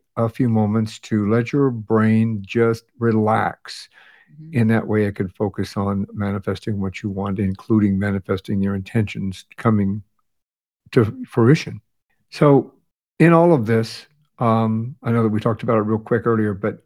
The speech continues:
Speaker 1: you have to hold yourself accountable. You know, you have to be able to set up an accounting system that will, uh, help you to manage your intentions so that you know that you're on track. Because if you don't hold yourself accountable every day, say, "Did I,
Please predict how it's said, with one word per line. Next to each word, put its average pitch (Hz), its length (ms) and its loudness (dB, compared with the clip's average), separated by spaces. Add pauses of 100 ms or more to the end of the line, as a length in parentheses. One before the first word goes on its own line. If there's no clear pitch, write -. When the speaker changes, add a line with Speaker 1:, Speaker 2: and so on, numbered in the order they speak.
(140)
Speaker 1:
you 120 100 0
have 117 120 -2
to 117 60 -2
hold 113 180 0
yourself 107 320 -6
accountable. 92 560 -8 (580)
You 104 100 -2
know, 101 60 2
you 101 140 2
have 120 260 -2
to 139 80 -2
be 120 180 4
able 107 220 0
to 104 200 -2
set 110 200 -2
up 110 100 -2
an 117 80 0
accounting 110 440 -6
system 101 500 -8
that 101 180 -8
will, 98 300 -4 (440)
uh, 98 140 2
help 120 280 2
you 127 80 6
to 131 80 0
manage 123 800 4 (800)
your 117 280 4
intentions 113 640 0
so 110 140 -2
that 104 140 0
you 107 260 2
know 117 240 2
that 107 220 -2
you're 107 160 2
on 101 180 -2
track. 107 460 -2
Because 101 240 -4
if 101 100 -6
you 107 60 0
don't 131 160 0
hold 135 200 0
yourself 120 320 -2
accountable 117 460 0
every 104 160 0
day, 110 140 2
say, 107 140 0
"Did 110 300 0
I, 127 400 0